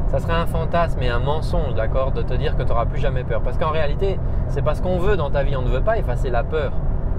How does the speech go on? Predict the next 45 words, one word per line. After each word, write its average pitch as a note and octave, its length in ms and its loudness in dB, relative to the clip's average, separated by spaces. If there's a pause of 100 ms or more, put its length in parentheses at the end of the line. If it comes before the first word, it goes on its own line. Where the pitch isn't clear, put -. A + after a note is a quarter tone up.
(160)
On - 60 0
veut - 80 -2
pas E4 120 2
effacer - 280 -2
la A#2+ 100 0
peur, A#2 260 0
c'est, - 240 -2
c'est C3+ 160 -2
un, - 160 0 (800)
c'est - 140 0
un A2 40 -2
ressentiment C3 460 0
humain, E3 300 0 (100)
tu - 60 2
vois, D#3 160 0 (120)
on - 40 0
veut - 160 2
pas, - 240 0
euh, - 440 0
effacer - 300 0
ça. B2 220 0 (960)
Par E3+ 100 0
contre, G#3+ 200 0
ce - 40 -4
qu'on D#3+ 140 0
veut, G3+ 160 0
c'est D#3+ 160 0
pouvoir D3 380 0
transformer D#3+ 760 0 (220)
la A#2+ 100 0
peur. - 240 0
Ça C3+ 140 2
veut C3 60 0
dire C3+ 180 0
quoi ? F3+ 140 2
Ça C#3 160 0
veut C3 80 2
dire B2+ 240 2
que C3 160 2 (960)
la C#3 100 2
peur - 200 2
ne C#3+ 100 0
me B2 60 0
paralyse C#3 420 -2
pas. C#3+ 200 0